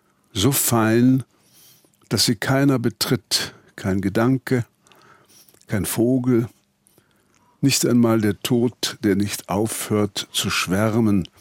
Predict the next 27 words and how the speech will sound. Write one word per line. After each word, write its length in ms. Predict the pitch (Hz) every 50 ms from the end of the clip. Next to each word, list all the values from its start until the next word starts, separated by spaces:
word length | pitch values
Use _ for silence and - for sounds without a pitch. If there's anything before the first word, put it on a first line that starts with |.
| _ _ _
von 180 | - - 101
seinen 260 | 98 104 104 101 101 98
großen 640 | - 95 104 110 110 104 - - - 92 90 - - -
Erfolgen. 640 | 85 - - - 92 92 95 101 98 90 98 104 - _ _ _ _ _ _ _ _ _ _ _ _ _ _ _ _ _ _ _ _ _ _ _ _ _ _ _ _ _ - _ _ _ _ _
Unter 300 | - 107 110 110 - 127
der 100 | 120 123
Brücke 480 | 104 - 120 123 - - - 117 101 - _ _ _ _ _ _ _ _ _ -
wachsen 380 | 110 98 - - - - 101
die 200 | 98 98 95 98
Gänseblümchen 1040 | - 95 98 117 120 101 110 98 - - 98 95 95 95 95 - - - 92 87 -
und 240 | 85 87 87 - -
die 160 | 92 82 - - - -
kleinen 600 | - 98 92 92 101 110 113 113 104 90 82 87 - _ _ _ _ _ -
blauen 480 | - 95 87 98 120 131 127 117 101
Blumen, 520 | 87 95 104 107 110 110 107 101 98 98 95
die 120 | 95 98
so 200 | 87 92 98 - -
aussehen 800 | - 92 127 139 139 127 - - 120 117 110 104 101 98 95 90
wie 120 | 98 95
Veilchen, 720 | 87 - - 95 101 110 131 143 - - - 117 110 - - - - - - - - - - - - - - - _ _ _ _ _
aber 160 | - 101 104
schon 180 | - - 101 101
lange 240 | 107 123 127 117 98
keine 300 | - - 104 104 101 95
Veilchen 560 | - - 98 104 110 107 - - - 98 98
mehr 180 | 92 92 95
sind. 420 | 92 104 104 101 98 - - -